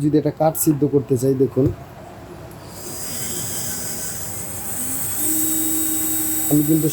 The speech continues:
সম্পূর্ণ প্রেশার দিচ্ছি। দেখুন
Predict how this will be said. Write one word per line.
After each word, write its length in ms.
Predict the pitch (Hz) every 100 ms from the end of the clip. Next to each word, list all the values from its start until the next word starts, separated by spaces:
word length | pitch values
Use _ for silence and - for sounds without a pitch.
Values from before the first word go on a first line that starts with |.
| -
সম্পূর্ণ 440 | 170 170 170 180 180
প্রেশার 360 | 170 156 160 143
দিচ্ছি। 340 | 151 - - 165 214 - - - - - - - - - - - - - - - - - - - - - - - - -
দেখুন 260 | 143 131